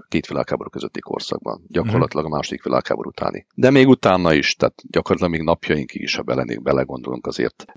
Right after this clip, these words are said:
Speaker 1: vajmi kevés szavuk van, talán még a saját sorsuk irányításába is.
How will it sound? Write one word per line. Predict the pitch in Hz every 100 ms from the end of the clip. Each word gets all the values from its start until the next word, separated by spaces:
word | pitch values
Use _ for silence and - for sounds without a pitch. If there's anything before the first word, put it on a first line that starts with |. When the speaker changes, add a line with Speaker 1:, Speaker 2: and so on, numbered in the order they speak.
| -
Speaker 1:
vajmi | 87 92 85
kevés | - 82 65 60 - - - - _
szavuk | - - 65 65 -
van, | 57 55 - _ -
talán | 69 64
még | 65
a |
saját | - 65 50
sorsuk | - - -
irányításába | - - - - - - - -
is. | - -